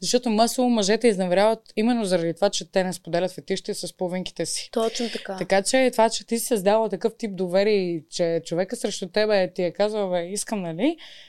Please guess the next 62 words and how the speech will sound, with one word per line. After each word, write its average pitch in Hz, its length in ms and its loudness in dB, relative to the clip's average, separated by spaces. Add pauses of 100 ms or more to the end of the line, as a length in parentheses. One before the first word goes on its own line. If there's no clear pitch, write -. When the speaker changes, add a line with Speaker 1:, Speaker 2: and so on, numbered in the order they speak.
(140)
Speaker 1:
а, 202 420 2 (500)
е 208 100 2
готино. 240 720 2
Нали, 220 300 2
сега 269 180 0
това, 269 140 0
че - 160 -4 (260)
това 254 160 4
е 262 40 6
личен 262 280 4
избор, 190 300 4
че - 140 -8
ти 196 100 -2
си 180 100 -6
го 170 100 -4
направила. 151 400 -2
Не 156 120 -2
казвам, 208 380 4
че 208 120 0
трябва 226 260 6
всички 247 300 0
да 214 100 4
го 185 120 0
правите, 175 340 4
Speaker 2:
Ма 240 40 2
не, 233 60 2
не, 254 100 4
Speaker 1:
защото 277 160 4
Speaker 2:
това 254 220 8
е 262 100 6
Speaker 1:
да 220 120 4
не 190 80 4
Speaker 2:
въпроса 226 320 4
Speaker 1:
кажа, 277 140 0
Speaker 2:
на 208 140 4
Speaker 1:
че 196 60 4
Speaker 2:
човека, 247 320 2
който 254 400 4
иска 247 420 -2
или 214 180 -2
не 220 80 -2
Speaker 1:
Да. 180 140 4
Speaker 2:
иска. 170 380 -2 (340)
Но, 202 640 -2
нали, 208 460 -2
при 214 100 -6
мен 196 280 -4
е 208 280 -6
направено, 202 560 -2
защото 208 320 -6
аз 202 100 -4
съм 208 100 -8
видяла, 196 260 -2
че - 120 -12
той 208 120 -6
човек 196 280 -8
има 196 120 -6
необходимост 202 680 -8
и 208 80 -8
за 190 80 -8
мен 196 160 -6
необходимост, 190 720 -10